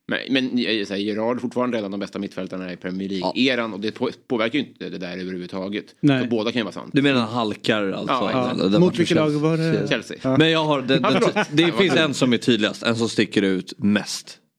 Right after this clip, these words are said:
Speaker 2: Så här, som har påverkat en spelares eftermäle.
Speaker 3: Mm. Vänta, du, du, du får göra
Speaker 2: Nej,
Speaker 3: lite
Speaker 2: det finns
Speaker 3: quiz. Du får
Speaker 2: en.
Speaker 3: le-, du får göra lite quizaktigt nu.
Speaker 2: Ja.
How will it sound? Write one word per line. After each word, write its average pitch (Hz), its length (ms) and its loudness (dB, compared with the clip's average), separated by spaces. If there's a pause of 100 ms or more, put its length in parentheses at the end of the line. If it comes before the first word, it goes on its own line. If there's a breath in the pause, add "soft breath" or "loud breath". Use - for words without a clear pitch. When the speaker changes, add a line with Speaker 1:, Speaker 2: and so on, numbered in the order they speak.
(200)
Speaker 2:
Så - 100 -4
här, 104 80 0
som 113 140 0
har 101 120 2
påverkat 98 520 0
en 98 180 0
spelares 95 400 -2
eftermäle. 98 560 -4
Speaker 3:
Mm. 381 1000 -2
Vänta, 160 360 0
du, 165 200 -2
du, 196 240 -2
du 214 160 -4
får 233 160 0
göra 208 120 4
Speaker 2:
Nej, 190 120 2
Speaker 3:
lite 143 60 6
Speaker 2:
det - 140 2
finns 127 120 0
Speaker 3:
quiz. - 80 0
Du 214 60 2
får 262 80 4
Speaker 2:
en. 262 60 2
Speaker 3:
le-, 262 100 2
du 220 120 0
får 254 100 4
göra 247 80 4
lite 247 160 -2
quizaktigt 214 640 0
nu. 127 220 2
Speaker 2:
Ja. 131 220 0